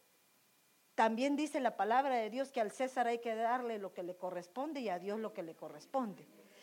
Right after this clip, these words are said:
Y si al César hay que darle lo que le corresponde, quiere decir que tenemos que guardar respeto.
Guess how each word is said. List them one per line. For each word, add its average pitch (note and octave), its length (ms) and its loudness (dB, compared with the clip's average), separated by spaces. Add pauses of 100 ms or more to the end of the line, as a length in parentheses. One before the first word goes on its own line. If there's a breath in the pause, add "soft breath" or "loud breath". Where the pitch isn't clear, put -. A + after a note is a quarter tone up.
(140 loud breath)
Y C#4 140 2
si D4 180 6
al B3 200 10
César E4+ 400 8
hay D#4+ 140 10
que D4+ 140 8
darle C#4 360 12
lo A#3+ 120 2
que A#3 100 4
le A3+ 120 2
corresponde, B3+ 720 2
quiere C#4+ 220 6
decir D#4+ 340 4 (320 soft breath)
que G#3 100 -8
tenemos G3 380 -6
que G#3+ 80 -6
guardar G3 400 -4
respeto. - 580 -12